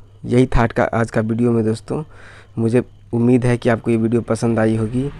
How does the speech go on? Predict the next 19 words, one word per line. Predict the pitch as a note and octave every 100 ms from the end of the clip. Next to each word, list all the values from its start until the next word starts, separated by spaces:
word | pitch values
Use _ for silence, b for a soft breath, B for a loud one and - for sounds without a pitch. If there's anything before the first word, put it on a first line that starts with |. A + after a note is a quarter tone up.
| B B
अगर | A#2
video | A2+ A#2 B2+
पसंद | A#2+ B2 B2 A#2
आए | A2+
तो | A2
video | A2+ A#2
को | A2+
like | A#2+ A#2 -
करें, | A#2+ A#2+
channel | A2+ A2
को | A2
subscribe | A2 G#2+ - A2+ A2
करें, | A#2+ A#2+ C3+ - B B B -
जुड़े | G#2+ A#2
रहें | A#2 A#2+ A2
दुकान | A2+ A#2
वाला | A2+ A2 A2
के | A2+
साथ | A2 A#2